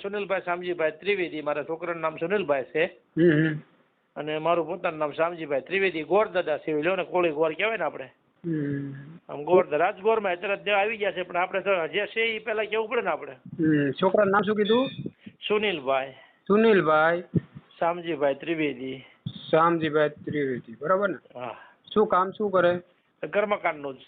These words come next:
Speaker 2: શું કરે?
Speaker 1: કર્મકાંડ, આપણે જે કાંઈ વિધિ કરવાની હોય ને બધાને.
Speaker 2: હા, હા, લગ્ન.
Speaker 1: કર્મકાંડનું, કથાયું ને ઈ બધું.
Speaker 2: હા, એટલે લગ્ન ને કથાયું ને એવું.
Speaker 1: હા, બસ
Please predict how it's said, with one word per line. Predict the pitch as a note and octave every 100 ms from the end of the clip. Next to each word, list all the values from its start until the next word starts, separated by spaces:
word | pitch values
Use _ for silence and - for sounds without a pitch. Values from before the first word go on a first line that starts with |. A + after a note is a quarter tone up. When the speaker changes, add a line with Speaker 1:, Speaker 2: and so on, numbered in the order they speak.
| - - _ _ _ _ _ _ _ -
Speaker 2:
શું | F#3
કરે? | F#3+ G#3 A#3+ - _ - _ _ -
Speaker 1:
કર્મકાંડ, | G#3 A3+ A3+ G3
આપણે | F3+ F3+ F3
જે | G3
કાંઈ | G3 F#3 F3 E3+ D#3+
વિધિ | D#3 G3 G#3
કરવાની | G#3 A3 A3
હોય | D4
ને |
બધાને. | D4+ F3+ E3 B2 _ _ -
Speaker 2:
હા, | E3
હા, | D#3+ D#3 D3+ D3 C#3+
લગ્ન. | C#3+ E3+ D#3+
Speaker 1:
કર્મકાંડનું, | C#3 - C#3+ C3+ B2
કથાયું | G3+ D#3 G#3 G3
ને | F#3
ઈ |
બધું. | F3+ D3+ C3 - _ - -
Speaker 2:
હા, | D#3 F3
એટલે | E3+ F3 E3
લગ્ન | E3+ E3+ F3 E3+
ને | E3 D#3
કથાયું | D3+ D#3+ D#3+ D#3 D3+ D3+
ને |
એવું. | D3+
Speaker 1:
હા, | F3
બસ | G3+